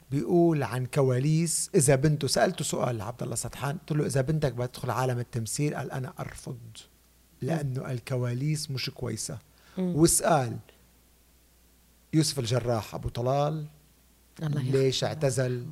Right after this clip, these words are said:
Speaker 1: الفن؟"
Speaker 2: أوه.
Speaker 1: بتوافقي إنه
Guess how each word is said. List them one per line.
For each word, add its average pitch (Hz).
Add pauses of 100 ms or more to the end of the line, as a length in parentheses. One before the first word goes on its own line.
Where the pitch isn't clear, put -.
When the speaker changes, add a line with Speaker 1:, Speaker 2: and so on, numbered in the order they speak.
(800)
Speaker 1:
الفن؟" - (920)
Speaker 2:
أوه. 170 (160)
Speaker 1:
بتوافقي 165
إنه 120